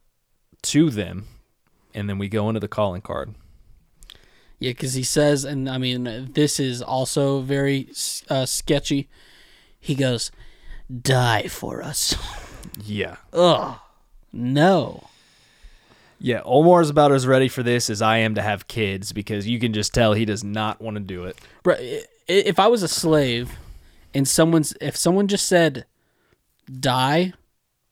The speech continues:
Speaker 2: I would get, well, a slave's not good because you're kinda holding me there against my will. I'd like to think that I'd fight no matter the circumstance, but say I'm, like, actually serving someone that I really believe in.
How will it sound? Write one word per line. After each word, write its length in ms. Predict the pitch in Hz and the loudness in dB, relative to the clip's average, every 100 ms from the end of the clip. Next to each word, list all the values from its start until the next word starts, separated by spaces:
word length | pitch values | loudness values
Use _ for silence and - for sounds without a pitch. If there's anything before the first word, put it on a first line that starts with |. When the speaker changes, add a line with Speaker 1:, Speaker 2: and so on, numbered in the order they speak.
| _ _ _ _ _ - - _ _ _ _ _ _ - | _ _ _ _ _ -16 -16 _ _ _ _ _ _ -4
Speaker 2:
I 100 | 135 | -2
would 140 | 135 | 0
get, 160 | 139 147 | -2 2
well, 240 | 147 165 - - - - _ - | 4 2 -4 -20 -20 -20 _ -2
a 240 | 156 151 | 0 0
slave's 320 | - 208 185 | 0 2 4
not 140 | 147 127 | 2 0
good 160 | 135 | -2
because 260 | 123 127 127 | -2 -4 -6
you're 200 | 135 131 | -4 -4
kinda 220 | 147 131 | -2 -4
holding 320 | - 135 131 | 0 0 0
me 120 | 127 127 | 0 -2
there 200 | 127 127 | -2 -2
against 240 | 127 - | -4 -4
my 100 | 127 | -4
will. 220 | 123 131 | -2 -4
I'd 100 | 127 | -4
like 160 | 123 120 | -6 -8
to 80 | 123 | -8
think 180 | 127 | -8
that 80 | 123 | -6
I'd 120 | 113 107 | -8 -6
fight 240 | 131 123 | -4 -4
no 80 | 120 | -4
matter 260 | 117 120 | -4 -4
the 80 | 127 | -6
circumstance, 600 | - 139 135 127 143 143 | -6 -6 -6 -6 -4 -4
but 160 | - 123 | -6 -8
say 360 | - 170 180 170 | -2 2 2 2
I'm, 300 | 139 135 135 | -2 -4 -2
like, 240 | 123 123 | -4 -4
actually 720 | 123 127 - 135 123 117 107 - _ _ _ _ _ _ _ _ | -6 -6 -6 -6 -4 -6 -8 -14 _ _ _ _ _ _ _ _
serving 520 | - - 165 151 156 156 | -8 2 4 6 4 2
someone 500 | 175 165 165 165 143 | 2 4 6 6 4
that 140 | 135 | 2
I 60 | 131 | 2
really 320 | 135 147 139 | 4 4 4
believe 400 | 123 113 113 104 | 0 -4 -6 -8
in. 220 | 113 120 | -14 -18